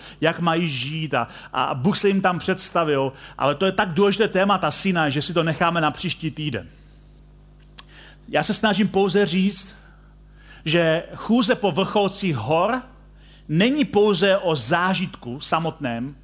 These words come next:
ale že je to o nalezení našeho vlastního místa v Božím příběhu. Protože Bůh chodí po vrcholcích hor a na, my máme nějakou roli v tom příběhu, máme nějaké místo v tom příběhu.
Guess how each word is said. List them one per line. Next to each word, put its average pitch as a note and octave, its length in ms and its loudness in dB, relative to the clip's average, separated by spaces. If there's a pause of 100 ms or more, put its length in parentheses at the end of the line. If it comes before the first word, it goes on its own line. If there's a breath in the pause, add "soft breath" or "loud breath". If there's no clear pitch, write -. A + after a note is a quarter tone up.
(600 loud breath)
ale F3 200 4
že F3+ 140 2
je G3+ 120 2
to G3+ 340 2
o F#3+ 140 0
nalezení G3+ 640 2
našeho G3+ 400 2
vlastního F#3+ 800 2
místa G3 540 0
v D#3 60 -6
Božím D3+ 280 -2
příběhu. A#2 480 -8 (840 loud breath)
Protože F#3+ 300 2
Bůh F3+ 300 0
chodí A#3+ 340 0
po G3 160 0
vrcholcích F#3 600 -2
hor B2+ 400 -2 (460 loud breath)
a C#3 460 0 (320 loud breath)
na, D#3 280 0
my F3+ 100 0
máme G#3 580 2
nějakou F3+ 600 2
roli G3+ 320 4
v F#3+ 80 -12
tom F#3 200 0
příběhu, D#3+ 420 -2
máme E3 260 0
nějaké F#3 340 0
místo F#3 460 2
v - 40 -12
tom F3 180 0
příběhu. C#3+ 520 -4